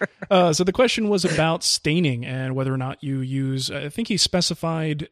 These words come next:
um, pigment-based stains. Uh, but I think this generally, I think people were answering more in general in terms of, uh, staining and dyes. But anyway, thirty-one percent said, "No, I go natural." Twenty-two percent said, "I use it to make cheap wood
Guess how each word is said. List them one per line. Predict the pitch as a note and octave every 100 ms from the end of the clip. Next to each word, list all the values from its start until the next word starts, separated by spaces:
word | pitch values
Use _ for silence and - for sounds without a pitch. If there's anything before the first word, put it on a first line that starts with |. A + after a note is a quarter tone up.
| _
um, | D#3+ D3 C3
pigment-based | - F#3+ D#3+ C#3+ C3 A#2+ - -
stains. | - C#3 B2+ B2+ - - - _ -
Uh, | C3 B2
but | C3 C#3+
I |
think | D#3+ C#3
this | B2
generally, | D3 C3 B2 B2+
I | B2
think | B2+
people | C#3+ C3+
were | C#3 -
answering | C#3+ C#3+ - C3+ C3
more | C3+ C3
in | B2
general | C3 C3 B2+ B2 -
in | C#3
terms | B2 C3+ A#2+
of, | B2 B2
uh, | C3+ - - -
staining | - C#3+ C3 C3
and | A#2+
dyes. | A#2+ C#3 - - - _
But | F#3+
anyway, | E3+ B2+ C3
thirty-one | G#3+ B3 G#3+ A3+
percent | F3 - F3+ G3+
said, | F#3 D#3
"No, | G#3 C3 -
I | G#3+
go | G#3 A3
natural." | G3+ A3 E3 - - _ _ _ _
Twenty-two | - D#3+ D3 F#3
percent | E3+ - E3 G3+
said, | E3 D3
"I |
use | C#3 E3+ E3+
it | F#3 -
to | D#3+
make | D#3 D3
cheap | - A3 -
wood | E3+ G3 F3+